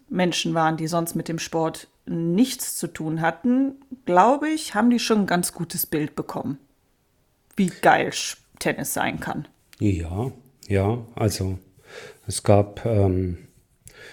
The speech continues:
Speaker 2: es gab, äh, sowohl auf Damen- wie auch auf Herrenseite, mm, tolle, packende Matches, überhaupt keine Frage. Es gab ein, insbesondere auf der Herrenseite natürlich,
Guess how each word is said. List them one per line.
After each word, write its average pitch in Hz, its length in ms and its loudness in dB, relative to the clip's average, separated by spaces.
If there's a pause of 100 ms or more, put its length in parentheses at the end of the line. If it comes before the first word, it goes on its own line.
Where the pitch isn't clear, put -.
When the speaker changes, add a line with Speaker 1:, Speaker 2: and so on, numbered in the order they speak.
(220)
Speaker 2:
es - 160 -10
gab, - 360 6
äh, 110 400 8
sowohl 104 500 6
auf 110 220 4
Damen- 110 440 8
wie 107 120 4
auch 104 180 4
auf 104 180 2
Herrenseite, 101 1120 4 (300)
mm, - 640 -10
tolle, 113 480 2
packende 117 480 -2
Matches, 120 520 0
überhaupt 101 320 0
keine 92 260 0
Frage. 95 420 0
Es - 260 -2
gab 98 340 4
ein, 98 480 0
insbesondere 104 760 2
auf 95 180 -2
der 95 120 -4
Herrenseite 101 640 0
natürlich, 98 600 0